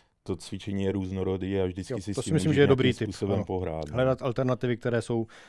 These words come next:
Speaker 2: méně nebo bezbolestné. Dobře, eh, hodně lidí taky, eh, chybuje v jídle. M-, možná v-, jako nejvíc lidí <laughs> chybuje v jídle, to asi můžeme říct. Eh, co jsou ty nejčastější chyby? Protože někdo jí třeba dokonce jí málo.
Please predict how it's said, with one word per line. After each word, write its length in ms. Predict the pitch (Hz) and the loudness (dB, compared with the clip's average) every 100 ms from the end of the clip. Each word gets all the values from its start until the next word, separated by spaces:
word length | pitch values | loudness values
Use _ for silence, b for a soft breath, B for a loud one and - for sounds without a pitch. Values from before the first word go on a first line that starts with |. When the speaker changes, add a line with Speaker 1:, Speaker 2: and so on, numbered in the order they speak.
| B | B
Speaker 2:
méně 280 | 113 117 117 | -2 0 0
nebo 260 | 113 110 107 | 0 0 -2
bezbolestné. 640 | 107 98 107 101 - 95 B B B B B - | -6 -6 -6 -6 -8 -12 B B B B B -2
Dobře, 260 | 190 127 B B | 0 -2 B B
eh, 280 | 127 127 127 | 0 4 4
hodně 220 | 123 170 208 | 4 6 4
lidí 180 | 196 | 4
taky, 300 | 180 180 190 | 0 2 4
eh, 100 | 180 165 156 151 135 135 131 110 | 6 4 2 -2 -14 -12 -12 0
chybuje 360 | 160 151 175 | 2 6 6
v 60 | 139 | 6
jídle. 340 | 131 120 98 - _ | 2 0 -2 -6 _
M-, 360 | 135 143 143 123 | -10 -10 -8 0
možná 360 | 135 127 143 | 2 8 8
v-, 300 | 139 127 127 | 6 0 -4
jako 160 | 131 143 | -2 4
nejvíc 280 | 139 120 101 | 4 4 0
lidí 180 | 107 110 | -2 -2
<laughs> 0 | |
chybuje 400 | - 110 - 139 | -2 -2 6 6
v 40 | |
jídle, 200 | 123 139 - | 8 4 2
to 80 | 139 | 0
asi 200 | - 156 - | 4 4 4
můžeme 300 | 143 139 131 | 4 6 4
říct. 300 | 123 135 - | 2 0 -2
Eh, 800 | 160 - - - 123 120 127 127 | -4 -6 -8 -2 4 6 6 4
co 140 | 135 | 2
jsou 100 | 151 | 0
ty 120 | 196 208 | 4 4
nejčastější 600 | 185 202 185 131 - 117 | 6 4 4 0 0 -2
chyby? 220 | 123 120 | 0 2
Protože 240 | 120 139 | 2 2
někdo 240 | 147 151 180 | 2 4 4
jí 320 | 170 135 113 | 4 2 -2
třeba 500 | - 139 156 151 151 139 | -2 4 6 6 2 -4
dokonce 340 | 135 160 180 | -2 0 2
jí 60 | 170 | 4
málo. 360 | 143 135 98 | 6 6 2